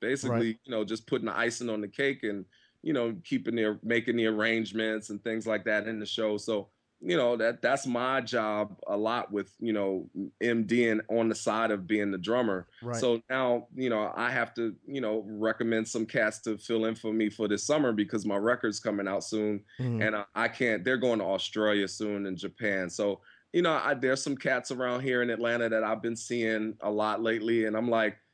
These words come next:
Speaker 1: "I'm gonna put this cat on 'cause he's good." And, and I, I think I can trust the fact that he's gonna be professional on the road. 'Cause
Speaker 2: Sure.
Speaker 1: if I, if I recommend you, don't mess up. 'Cause
Speaker 2: Yeah,
Speaker 1: it's,
Speaker 2: man.
Speaker 1: you know, it's, it's making me look bad, you know? <clears throat>
Speaker 2: Man, I got a friend from,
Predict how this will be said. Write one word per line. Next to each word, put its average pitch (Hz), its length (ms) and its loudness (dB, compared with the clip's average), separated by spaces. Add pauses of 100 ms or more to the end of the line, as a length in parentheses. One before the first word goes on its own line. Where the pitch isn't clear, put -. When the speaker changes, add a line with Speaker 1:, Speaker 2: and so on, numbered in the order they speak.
(200)
Speaker 1:
"I'm 196 100 -2
gonna 196 120 0
put 170 200 2
this 151 160 2
cat 131 300 2
on 110 200 0
'cause 110 220 -2
he's 151 320 -4
good." 131 400 4
And, 123 220 -4
and 117 240 -4 (120)
I, 113 200 0
I 123 40 2
think 127 280 0
I 117 100 2
can 113 160 -4
trust 123 320 -2
the 117 80 -6
fact 113 320 0
that 107 100 0
he's 113 200 -4
gonna 110 180 0
be 110 100 0
professional 107 760 -2
on 98 100 -2
the 98 80 -2
road. 101 260 2
'Cause 98 160 -2
Speaker 2:
Sure. 117 340 -8
Speaker 1:
if - 140 -6
I, 170 180 0
if 127 200 2
I 180 100 4
recommend 143 640 2
you, 107 300 0 (640)
don't 175 280 4
mess 123 340 2
up. 107 300 2 (200)
'Cause 165 140 4
Speaker 2:
Yeah, - 80 4
Speaker 1:
it's, 139 100 2
Speaker 2:
man. 120 200 -2
Speaker 1:
you 170 80 4
know, 156 220 -4
it's, 180 300 -6
it's 170 200 0
making 165 340 0
me 165 140 6
look 131 260 2
bad, 104 360 2
you 156 140 2
know? 147 320 2 (100)
<clears throat> 170 340 -4
Speaker 2:
Man, 143 260 0
I 160 80 2
got 175 160 4
a 143 40 2
friend 143 300 2
from, 113 300 -2